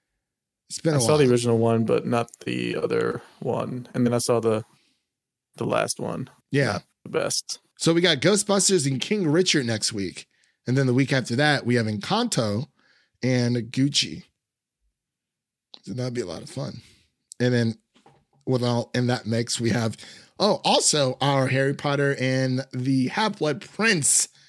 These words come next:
Speaker 1: review will be dropping, uh, soon as well. Obviously, after Order of the Phoenix, probably, like, a good week after. I wanna say the seventeenth? The week of the seventeenth.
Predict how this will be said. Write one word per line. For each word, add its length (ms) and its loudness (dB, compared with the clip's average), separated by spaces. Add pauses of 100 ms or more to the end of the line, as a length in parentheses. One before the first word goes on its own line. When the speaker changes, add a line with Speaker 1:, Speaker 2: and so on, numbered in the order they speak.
(360)
Speaker 1:
review 360 0
will 100 -2
be 160 -4
dropping, 720 -4
uh, 280 -6 (260)
soon 340 -2
as 160 -6
well. 420 -4 (260)
Obviously, 520 0
after 260 0
Order 260 -2
of 80 -4
the 60 -8
Phoenix, 440 -4
probably, 380 -4
like, 300 -6 (480)
a 80 0
good 200 2
week 440 2 (520)
after. 500 -2 (120)
I 80 2
wanna 260 4
say 640 2
the 840 2 (1600)
seventeenth? 760 0 (920)
The 80 -2
week 200 2
of 80 -2
the 80 -6
seventeenth. 640 -8